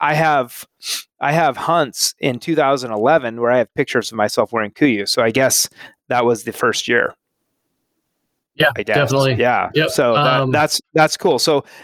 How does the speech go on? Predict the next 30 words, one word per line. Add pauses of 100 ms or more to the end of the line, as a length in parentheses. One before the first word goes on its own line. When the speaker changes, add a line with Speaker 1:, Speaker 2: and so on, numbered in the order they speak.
(140)
Speaker 1:
over
the
last
ten
years,
I,
I've
seen
this (340)
explode
from (320)
where
people
couldn't
even
pronounce
the
name (640)
a-,
and
people
Speaker 2:
They
Speaker 1:
saying,
Speaker 2:
still
Speaker 1:
"What
Speaker 2:
can't.
Speaker 1:
pattern
is
that?"
Speaker 2:
<laughs>